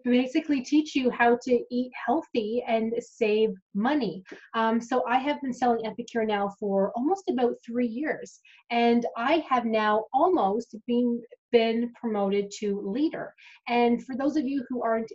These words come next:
in direct sales, you might be wondering, "Well, what does that mean?" So being promoted to leader just basically means you are making a great income selling Epicure because you sell a certain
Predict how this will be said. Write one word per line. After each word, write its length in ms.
in 240
direct 340
sales, 400
you 80
might 240
be 80
wondering, 420
"Well, 120
what 140
does 160
that 280
mean?" 80
So 180
being 280
promoted 560
to 100
leader 420
just 220
basically 500
means 440
you 160
are 160
making 460
a 120
great 680
income 560
selling 500
Epicure 540
because 320
you 160
sell 600
a 80
certain 440